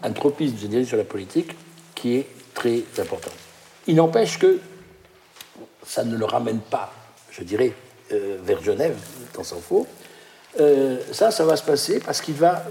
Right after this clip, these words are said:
se consacrer, au travers du premier et du second discours, à ce qu'il appelle l'étude historique de la morale. Là encore, c'est une formule très étonnante, parce qu'on la retrouvera,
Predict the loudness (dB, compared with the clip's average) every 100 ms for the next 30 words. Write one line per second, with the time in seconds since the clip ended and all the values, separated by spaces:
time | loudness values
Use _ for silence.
0 | -10 -8 -4 -2 0 0 0 0 0 0
1 | -2 -10 -20 -20 -20 -20 -8 -2 2 4
2 | 4 2 -2 -2 0 4 4 2 0 -4
3 | -2 -2 -4 -6 -4 -4 -4 -12 -20 -20
4 | _ -4 0 0 0 0 0 4 4 4
5 | -4 -6 -2 -2 -2 -4 -6 -12 -10 -2
6 | 0 0 0 -2 -2 -8 -14 -20 -20 _
7 | _ _ _ _ _ _ _ _ _ _
8 | _ _ _ _ -6 -4 0 -2 -2 -10
9 | -6 -6 -6 -4 -2 -2 -2 -2 -4 -6
10 | -12 -6 -4 -2 -4 -4 -6 -6 -6 -8